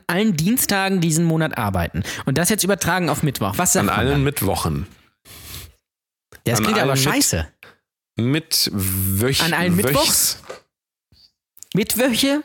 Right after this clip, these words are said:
Speaker 2: Mittwöche.
Speaker 1: Mit-,
Speaker 2: Ich glaub, ich glaub, der offizielle
Speaker 1: Mittwochigkeiten?
Speaker 2: Term ist tatsächlich Mittwöche.
Speaker 1: Mittwöche?
Speaker 2: Richtig.
Speaker 1: Nein. Viele Mittwöche verderben den Brei,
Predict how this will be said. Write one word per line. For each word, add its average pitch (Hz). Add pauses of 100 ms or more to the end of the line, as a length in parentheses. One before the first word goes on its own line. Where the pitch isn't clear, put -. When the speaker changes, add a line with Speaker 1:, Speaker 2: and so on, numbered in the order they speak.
Speaker 2:
Mittwöche. 98 (420)
Speaker 1:
Mit-, 151
Speaker 2:
Ich 135
glaub, 175
ich 202
glaub, 165
der 165
offizielle 151
Speaker 1:
Mittwochigkeiten? 147
Speaker 2:
Term 139
ist 143
tatsächlich 123
Mittwöche. 87 (1400)
Speaker 1:
Mittwöche? 151 (180)
Speaker 2:
Richtig. 208
Speaker 1:
Nein. 98 (500)
Viele 208
Mittwöche 220
verderben 180
den 156
Brei, 147